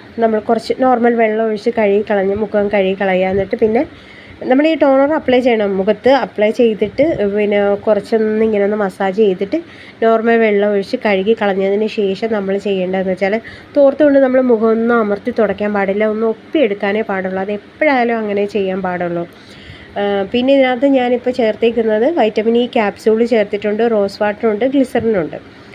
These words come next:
അപ്പോൾ ഇതൊന്നും ചേർക്കുന്നത് ഞാൻ കാണിക്കാൻ, ഞാൻ ഒറ്റയ്ക്കാണ് കേട്ടോ ഈ വീഡിയോ എടുക്കുന്നത്, അതുകൊണ്ടാണ് ഇത് ഞാൻ ചേർക്കുന്നതൊന്നും അതിനകത്ത് കാണിക്കാഞ്ഞത്.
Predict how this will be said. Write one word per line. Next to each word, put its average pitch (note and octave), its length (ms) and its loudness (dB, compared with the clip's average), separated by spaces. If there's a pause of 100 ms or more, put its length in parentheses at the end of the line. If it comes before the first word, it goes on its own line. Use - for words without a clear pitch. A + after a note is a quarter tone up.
(300)
അപ്പോൾ B3 240 0
ഇതൊന്നും D4 380 2
ചേർക്കുന്നത് C#4+ 560 2
ഞാൻ C#4+ 160 4
കാണിക്കാൻ, A#3 440 2
ഞാൻ A#3 240 4
ഒറ്റയ്ക്കാണ് A3 440 -2
കേട്ടോ G3 180 0
ഈ G3+ 80 2
വീഡിയോ G3 340 0
എടുക്കുന്നത്, F#3+ 340 -2
അതുകൊണ്ടാണ് G#3 400 0
ഇത് G3 160 -4 (100)
ഞാൻ G3+ 160 0
ചേർക്കുന്നതൊന്നും G#3+ 840 0
അതിനകത്ത് F#3+ 360 -4
കാണിക്കാഞ്ഞത്. F#3+ 600 -2